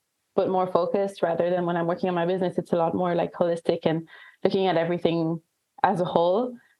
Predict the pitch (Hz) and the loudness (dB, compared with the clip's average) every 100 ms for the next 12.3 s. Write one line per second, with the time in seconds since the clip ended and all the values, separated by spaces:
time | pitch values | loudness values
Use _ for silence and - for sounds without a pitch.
0 | - 185 170 170 170 170 190 196 170 - | -4 -2 0 0 0 0 0 2 0 0
1 | 196 196 - 202 - 208 208 190 190 185 | 0 0 0 -2 -2 -4 0 0 0 0
2 | 185 185 _ _ - 196 190 190 180 180 | -4 -8 _ _ -2 0 0 0 -2 -2
3 | 185 180 175 156 - - - _ 196 214 | -2 -2 0 -2 -6 -12 -20 _ -2 0
4 | 196 190 180 175 170 170 175 170 175 165 | 0 0 0 0 -2 -2 -2 -2 -2 -2
5 | 160 170 165 156 165 151 175 175 - 165 | -2 -2 -2 -2 -2 -2 -2 -4 -2 -4
6 | - 170 170 175 175 175 170 165 170 165 | -2 -2 0 0 0 0 0 -2 -2 -2
7 | 170 165 156 170 160 - _ _ _ _ | -4 -4 -2 -2 -2 -8 _ _ _ _
8 | _ - 175 175 180 170 160 - 170 156 | _ -8 -6 0 0 2 2 0 0 -2
9 | 156 - - - _ _ - 185 170 160 | -4 -8 -20 -20 _ _ -6 -2 0 -2
10 | 165 170 165 170 165 180 165 165 180 185 | -2 -2 -2 -2 0 0 -2 -2 -4 -4
11 | 190 196 196 196 185 185 190 170 - 185 | -2 -2 0 0 -2 -2 -4 -4 -2 -2
12 | 185 175 170 | 0 -2 -4